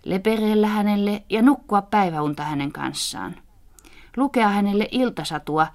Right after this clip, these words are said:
aivan itse ja ajan kanssa ja viimein, jos poju niin haluaisi, ottaa hänet aamun herätyksestä ja työtä ajattelematta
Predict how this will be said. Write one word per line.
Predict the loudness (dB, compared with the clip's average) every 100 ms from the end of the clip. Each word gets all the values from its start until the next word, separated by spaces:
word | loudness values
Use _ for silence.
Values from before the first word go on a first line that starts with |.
| -8 -20 -20 -8
aivan | 0 2 2 0 0
itse | -6 -4 -4 -4 -4
ja | -4 2
ajan | 4 4 2
kanssa | 0 -4 -4 -4 -4 -6 -20 -20 -20 -20 -6
ja | -2 2
viimein, | 4 4 4 4 2 -4 -18 -20 -20 -16 -6
jos | -6 -6
poju | -2 2 4
niin | 4 2
haluaisi, | 0 0 2 0 0 -4 -8 -14 -20 -20 -20 -8 -4
ottaa | -4 0 0
hänet | 2 0 -2 -6 2
aamun | 4 6 4
herätyksestä | 2 0 0 -2 -6 -6 -2
ja | -2
työtä | 0 0 0 0
ajattelematta | 0 -2 -4 -6 -4 -4 -4